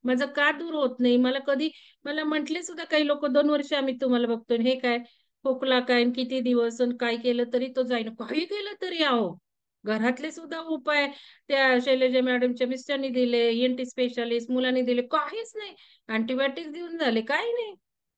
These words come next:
आणि मग आता ते हायर पुस्तक आली, त्यात एक, अ, म्हणतोय, डॉक्टरच आहे तो, तो म्हणतो की त्यांनी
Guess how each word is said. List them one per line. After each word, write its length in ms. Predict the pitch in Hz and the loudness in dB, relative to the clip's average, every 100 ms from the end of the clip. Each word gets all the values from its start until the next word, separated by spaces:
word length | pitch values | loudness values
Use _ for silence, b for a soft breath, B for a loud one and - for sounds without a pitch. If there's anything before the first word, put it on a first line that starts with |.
| _ _ _ _ _ | _ _ _ _ _
आणि 260 | 220 262 311 | -2 -2 2
मग 480 | 254 254 320 381 392 | 4 4 2 -2 -8
आता 200 | 320 320 | -6 -6
ते 260 | 320 320 254 - | -4 -6 -8 -14
हायर 680 | 214 233 233 254 294 285 277 | -8 -4 0 4 6 4 2
पुस्तक 580 | 269 247 240 - 285 277 | 0 -6 -6 -2 0 0
आली, 200 | 247 254 | 0 0
त्यात 340 | 254 240 240 | 0 0 0
एक, 240 | 240 233 | -2 -2
अ, 240 | 226 214 208 | -4 -2 -2
म्हणतोय, 560 | 214 214 202 214 226 - _ _ _ _ - | -2 0 0 0 0 -2 _ _ _ _ -12
डॉक्टरच 560 | 196 190 - 254 311 285 | -8 -6 -2 -4 -2 -6
आहे 80 | |
तो, 520 | 247 196 185 180 165 160 b b b - | -4 -2 -2 -2 -4 -8 b b b -8
तो 120 | 330 | -8
म्हणतो 680 | 349 320 262 254 262 302 - | -8 -10 -2 2 2 0 -4
की 260 | 294 311 247 | -6 -6 -2
त्यांनी 280 | 269 254 | 0 2